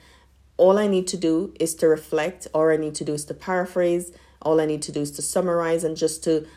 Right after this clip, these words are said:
ask questions for the person to reflect deeper, and they come arrive at the place where they go, "Okay, so they know what they want to do." So sometimes if we allow ourselves to do that, even in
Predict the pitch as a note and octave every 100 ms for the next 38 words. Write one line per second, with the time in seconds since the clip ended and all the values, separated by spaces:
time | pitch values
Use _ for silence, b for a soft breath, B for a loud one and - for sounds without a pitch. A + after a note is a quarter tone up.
0 | B - E3 E3 - - - E3+ - D#3
1 | D3+ D#3+ D3+ - D#3 D#3 D#3 D#3+ D3+ D#3
2 | C3+ C3 F3 F3+ F3+ C3+ - B B D3+
3 | D#3 C#3+ E3+ F#3 G#3+ G#3 F3+ E3+ - -
4 | D#3+ - E3 D#3+ D#3 D#3 D#3+ D3 F#3 E3+
5 | D#3 - D#3 D#3 D3+ D#3 D#3 D3+ - E3
6 | F3 D#3 E3 D#3 D#3+ D3 D3 D3+ C#3+ C#3
7 | C#3 - C3 C3 - _ B B B B
8 | B B - F3+ A#3+ E4 E4 A3+ G3 G3
9 | F#3 F3 F3 F#3 F#3+ E3+ D3+ - E3+ D3
10 | D#3 G3 F#3+ D3 C#3+ - b b b b
11 | F#3 F#3+ G3 F#3 F3 F3 F3 - _ _
12 | - F3 E3+ E3+ E3 D#3+ E3